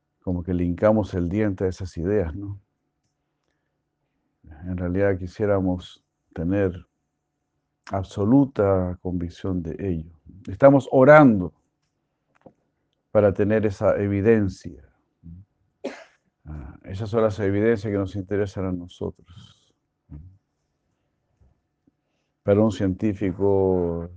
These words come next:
le surgen otras verdades, ¿no? Como que es evidente que pueden hacer volar un, un avión, o que pueden hacer explotar una bomba, <clears throat> o que pueden extraer cobre, petróleo, y así cosas.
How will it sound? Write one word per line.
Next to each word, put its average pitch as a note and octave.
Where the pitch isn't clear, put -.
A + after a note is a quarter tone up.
le F#2+
surgen G2+
otras G2
verdades, F#2
¿no? F#2+
Como F2+
que G2
es F#2
evidente F#2+
que E2+
pueden F#2
hacer F2+
volar F2+
un, F2+
un F2
avión, E2
o E2+
que D#2
pueden E2
hacer E2
explotar E2
una D#2
bomba, D#2+
<clears throat> -
o F#2+
que F#2
pueden F#2+
extraer F2+
cobre, F2
petróleo, E2
y F2+
así A2+
cosas. G#2